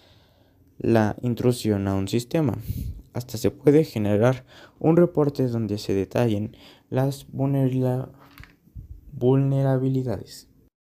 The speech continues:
Una de las principales armas de los hackers es la forma en que se puede conseguir información sin usar una computadora.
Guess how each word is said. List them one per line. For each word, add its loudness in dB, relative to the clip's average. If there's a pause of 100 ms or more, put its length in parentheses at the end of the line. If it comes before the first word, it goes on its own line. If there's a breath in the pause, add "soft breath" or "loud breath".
(100)
Una 4
de 6
las 0
principales -4
armas -2
de -2
los -2
hackers -2 (100)
es 0
la 2
forma -2
en -2
que -6
se -6
puede 0
conseguir -4
información -2 (400 loud breath)
sin -8
usar -2
una -2
computadora. 0